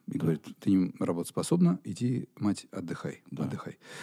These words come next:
Speaker 1: А в-, не в нашей стране, э, у нас человек — это песчинка. И вот здесь эта проблема такая, что
Speaker 2: Тогда это засада.
Speaker 1: Засада. Дело в том, что вот есть парадокс, Сергей.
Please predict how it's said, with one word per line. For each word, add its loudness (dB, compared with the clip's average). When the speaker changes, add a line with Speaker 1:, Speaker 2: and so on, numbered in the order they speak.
Speaker 1:
А 6
в-, 4
не 12
в 8
нашей 4
стране, 10
э, 2
у 4
нас 4
человек — 4
это -4
песчинка. -2
И 12
вот 10
здесь 6
эта 2
проблема 10
такая, 8
что 6
Speaker 2:
Тогда 12
это 8
засада. 8
Speaker 1:
Засада. 10
Дело 10
в -6
том, 10
что 10
вот 8
есть 4
парадокс, 6
Сергей. 0